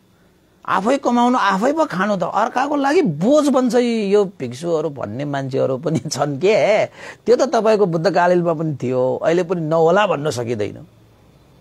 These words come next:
मलाई नै परेको छ, मैले तपाईँलाई धेरै पल्ट सुनाइसकेँ।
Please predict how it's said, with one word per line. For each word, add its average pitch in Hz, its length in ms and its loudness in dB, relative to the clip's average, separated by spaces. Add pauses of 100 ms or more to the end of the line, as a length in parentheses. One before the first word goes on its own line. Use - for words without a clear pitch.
(680)
मलाई 214 340 2
नै 277 80 2
परेको 247 400 4
छ, 202 80 0 (1400)
मैले 196 180 2
तपाईँलाई 220 260 4
धेरै 156 240 4
पल्ट 180 220 0
सुनाइसकेँ। 165 880 0